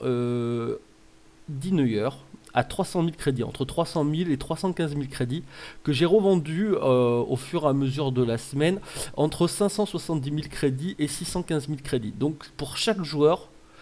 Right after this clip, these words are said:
j'ai gagné que trois cent mille crédits. Donc avec les Neuer,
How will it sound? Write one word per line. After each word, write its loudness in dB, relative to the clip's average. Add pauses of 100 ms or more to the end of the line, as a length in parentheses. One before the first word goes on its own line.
(220)
j'ai 0
gagné 2
que -10
trois -6
cent -4
mille -2
crédits. -2
Donc -6
avec 0
les 2
Neuer, 2